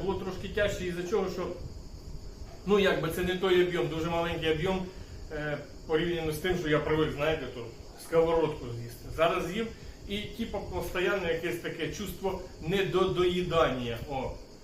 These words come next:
Але я собі водички з лимоном попив і все, і комфортно себе чувствую. Вечором теж перекусив.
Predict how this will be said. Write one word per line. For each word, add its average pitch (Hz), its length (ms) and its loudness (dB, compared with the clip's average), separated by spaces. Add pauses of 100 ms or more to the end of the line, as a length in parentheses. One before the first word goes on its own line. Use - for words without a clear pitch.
(180)
Але 233 220 4
я 220 60 4
собі 220 220 -2
водички 208 440 -4
з 185 80 -2
лимоном 202 340 0
попив 185 380 0
і 165 120 0
все, 151 320 -2
і 156 280 -2 (240)
комфортно 180 520 0
себе 160 240 -4
чувствую. 135 540 -6
Вечором 185 460 -2
теж 156 260 -2
перекусив. 185 640 2